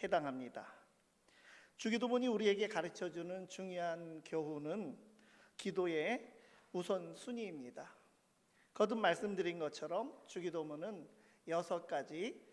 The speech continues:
기도 제목을 가지고 하나님께 기도를 드리고 있습니다. 먼저 하나님을 위한 기도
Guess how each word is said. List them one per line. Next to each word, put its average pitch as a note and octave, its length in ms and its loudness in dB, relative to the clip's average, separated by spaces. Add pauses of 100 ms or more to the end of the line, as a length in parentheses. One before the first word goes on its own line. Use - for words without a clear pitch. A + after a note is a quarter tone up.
(160)
기도 F3+ 260 4
제목을 D#3+ 680 2 (360)
가지고 E3 880 0
하나님께 F3 1000 -4
기도를 E3 380 -2
드리고 E3+ 320 2
있습니다. E3+ 600 -6 (720)
먼저 A3 280 6
하나님을 A3+ 800 2
위한 F3 320 -2
기도 D3+ 420 -8